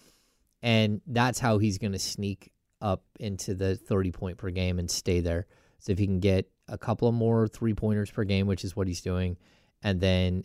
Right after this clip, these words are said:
a, uh, and then the additional, um, uh, assist, I mean, uh,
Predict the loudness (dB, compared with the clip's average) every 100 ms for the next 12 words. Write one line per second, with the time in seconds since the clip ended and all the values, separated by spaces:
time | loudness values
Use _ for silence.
0 | -8 -4 0 2 2 0 -2 -4 -10 -16
1 | _ -8 -2 0 0 -2 -4 -16 _ -2
2 | 0 0 0 0 2 0 -2 -6 -4 -2
3 | -2 -4 -8 -14 -20 -20 -20 -20 _ _
4 | _ -18 -16 -16 -18 -8 -2 0 -2 -2
5 | -2 0 0 -2 0 0